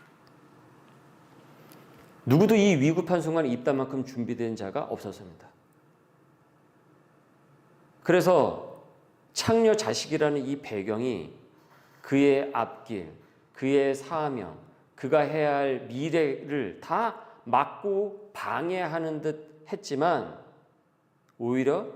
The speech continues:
그 배경이 이 위급한 상황에서 기회의, 그 기회의 길을 쭉 하고 열어버리게 된 겁니다.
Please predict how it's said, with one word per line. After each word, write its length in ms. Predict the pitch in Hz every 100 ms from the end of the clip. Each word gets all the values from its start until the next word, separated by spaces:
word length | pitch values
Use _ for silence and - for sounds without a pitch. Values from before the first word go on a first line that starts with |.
| - -
그 260 | 139 151
배경이 460 | 151 117 127 131 123
이 240 | 113 156 113
위급한 400 | 117 117 - 117
상황에서 720 | 127 120 104 95 160 196 - - _ _ _
기회의, 1040 | - 131 127 139 135 127 156 233 - - - _ _
그 260 | 143 131
기회의 600 | 127 - 110 101 120 180 -
길을 420 | 117 131 - - - _ -
쭉 420 | - 214 - -
하고 320 | 147 175 - - -
열어버리게 480 | 104 113 101 95 92
된 140 | 85
겁니다. 380 | 78 - -